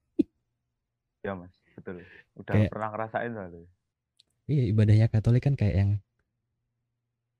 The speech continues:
Speaker 2: hening, sakral gitu kan. Sa-,
Speaker 1: Santai.
Speaker 2: slow, santai gitu. Gereja Kristen kan ada yang nyanyi jejing gerakan gitu. Bahkan
Speaker 1: Iya,
Speaker 2: ada
Speaker 1: betul.
Speaker 2: yang, ada yang ketika pujian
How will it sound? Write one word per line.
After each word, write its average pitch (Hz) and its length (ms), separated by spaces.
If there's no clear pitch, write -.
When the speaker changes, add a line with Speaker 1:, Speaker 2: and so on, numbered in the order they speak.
Speaker 2:
hening, 98 640
sakral 92 800
gitu 90 240
kan. 95 400
Sa-, - 320
Speaker 1:
Santai. 98 80
Speaker 2:
slow, 101 560
santai 98 720
gitu. 78 320
Gereja 104 320
Kristen 135 320
kan 196 160
ada 113 80
yang 98 240
nyanyi 95 240
jejing 95 320
gerakan 110 960
gitu. 92 240
Bahkan 101 400
Speaker 1:
Iya, 98 160
Speaker 2:
ada 101 80
Speaker 1:
betul. 104 100
Speaker 2:
yang, 95 220
ada 101 180
yang 90 160
ketika 90 460
pujian 95 720